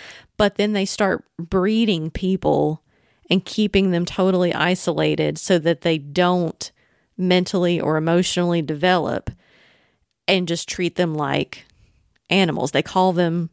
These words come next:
head, like heads of cattle. And it's, there are elements of Upton Sinclair's The Jungle. You're getting this very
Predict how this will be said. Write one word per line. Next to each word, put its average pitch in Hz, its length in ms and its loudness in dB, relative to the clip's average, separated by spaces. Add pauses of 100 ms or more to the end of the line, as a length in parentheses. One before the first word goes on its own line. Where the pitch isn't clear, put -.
head, 160 420 0
like 156 180 -2
heads 160 220 -2
of - 80 -4
cattle. - 460 -4 (840)
And 170 440 0 (500)
it's, - 440 0 (520)
there 214 240 0
are 214 40 0
elements 214 440 -2
of 190 120 -2
Upton 185 280 -2
Sinclair's 180 480 -2
The 156 80 -4
Jungle. 156 440 0
You're 151 160 -2
getting 165 440 0
this 156 320 -2
very 156 520 0